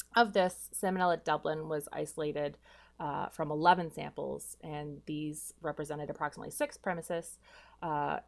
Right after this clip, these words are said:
in comparison to last quarter where we had six, uh, Salmonella Dublin isolates, and that was, um, from a single premises.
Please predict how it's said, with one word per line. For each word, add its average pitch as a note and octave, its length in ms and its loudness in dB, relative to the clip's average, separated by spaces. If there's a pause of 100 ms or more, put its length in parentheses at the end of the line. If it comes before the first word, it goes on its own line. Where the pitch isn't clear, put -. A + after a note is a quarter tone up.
(200)
in E3 120 -4
comparison D#3 440 -2
to D3+ 60 -4
last E3+ 280 6
quarter D3+ 240 0
where D3+ 100 2
we D3 120 -2
had D3 260 -6
six, - 340 -6 (120)
uh, C#3 320 -8 (100)
Salmonella D3+ 460 -6
Dublin D3 340 -6
isolates, - 640 -6
and D3 160 -8
that - 160 -8
was, C#3+ 400 -6
um, C#3 180 -8
from D3+ 180 -10
a C#3 40 -14
single C#3+ 240 -12
premises. - 640 -14